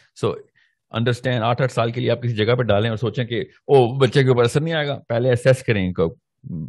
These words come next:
मशीन कौन सी दे रहे हैं वो, उस मशीन में पुर्जे ठीक लगे भी हुए हैं कि नहीं। I don't,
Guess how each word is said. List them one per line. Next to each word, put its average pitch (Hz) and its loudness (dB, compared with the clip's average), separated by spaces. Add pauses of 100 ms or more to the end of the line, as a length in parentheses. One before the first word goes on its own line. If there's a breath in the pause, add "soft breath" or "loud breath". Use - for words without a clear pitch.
(180)
मशीन 123 0
कौन 120 -2
सी 117 -4
दे 95 -2
रहे 90 -2
हैं 87 -4
वो, 73 -10 (140)
उस 101 -12
मशीन 110 -4
में 113 -4
पुर्जे 107 -6
ठीक 107 -4
लगे 107 -2
भी 117 -2
हुए 113 0
हैं 110 -2
कि 110 -6
नहीं। 85 -2 (140)
I 101 4
don't, 113 2